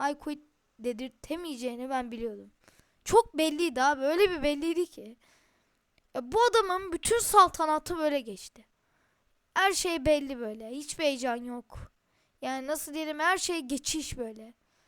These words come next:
<clears throat> Cody'ye en uygun rakip A E W'den ya da farklı bir şirketten bir adam getirin artık. Roster'da adam yok.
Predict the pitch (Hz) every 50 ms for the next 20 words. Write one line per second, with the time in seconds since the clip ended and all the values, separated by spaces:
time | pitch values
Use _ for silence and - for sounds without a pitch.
0 | _ _ _ _ _ _ _ _ _ _ _ _ _ _ - 302 311 302 294 -
1 | - _ _ _ _ _ _ _ _ _ _ _ _ _ _ _ _ - - 403
2 | 494 359 330 330 294 269 277 311 339 359 - _ _ _ _ _ _ _ _ _
3 | _ _ _ - 392 453 480 480 466 427 370 262 277 320 294 302 330 381 359 -
4 | 349 330 - - - - - - - - _ - - 392 415 403 392 381 392 370
5 | 320 330 311 294 262 285 294 320 320 311 320 320 330 320 277 254 - - - 302
6 | 302 302 _ - - 359 359 - - 311 254 - - 262 254 _ - 339 339 330
7 | 302 277 269 285 294 302 302 285 254 233 - - 247 226 220 220 214 214 - -
8 | - _ _ _ _ _ _ _ _ _ _ _ _ _ _ _ _ _ _ _
9 | 226 220 247 294 330 349 - - - 285 269 254 277 311 302 302 294 277 311 302
10 | 285 254 233 233 254 _ - - - _